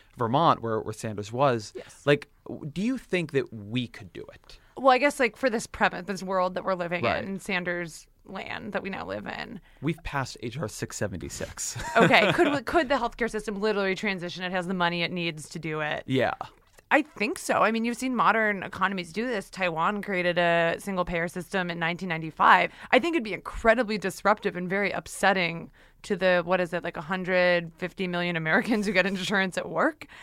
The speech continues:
Speaker 2: If you thought, like, Obamacare was disruptive, like, this would be,
Speaker 1: Oh,
Speaker 2: like,
Speaker 1: yeah.
Speaker 2: just
Speaker 1: Nobody
Speaker 2: widespread.
Speaker 1: keeps <laughs> health
Speaker 2: Yeah,
Speaker 1: insurance
Speaker 2: so
Speaker 1: in,
Speaker 2: n-,
Speaker 1: like, pretty
Speaker 2: right, if you
Speaker 1: much.
Speaker 2: like your insurance, you
Speaker 1: <laughs>
Speaker 2: definitely cannot keep it. So I think, like, logistically, yeah, we could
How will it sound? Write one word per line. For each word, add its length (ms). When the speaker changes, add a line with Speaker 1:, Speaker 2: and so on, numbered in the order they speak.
Speaker 2:
If 80
you 80
thought, 180
like, 80
Obamacare 580
was 220
disruptive, 680
like, 180
this 200
would 100
be, 160
Speaker 1:
Oh, 60
Speaker 2:
like, 140
Speaker 1:
yeah. 180
Speaker 2:
just 180
Speaker 1:
Nobody 240
Speaker 2:
widespread. 420
Speaker 1:
keeps 260
<laughs> 140
health 160
Speaker 2:
Yeah, 40
Speaker 1:
insurance 140
Speaker 2:
so 100
Speaker 1:
in, 80
Speaker 2:
n-, 60
Speaker 1:
like, 180
pretty 140
Speaker 2:
right, 100
if 100
you 80
Speaker 1:
much. 80
Speaker 2:
like 240
your 100
insurance, 380
you 100
Speaker 1:
<laughs> 180
Speaker 2:
definitely 520
cannot 460
keep 180
it. 300
So 160
I 100
think, 240
like, 280
logistically, 800
yeah, 160
we 120
could 240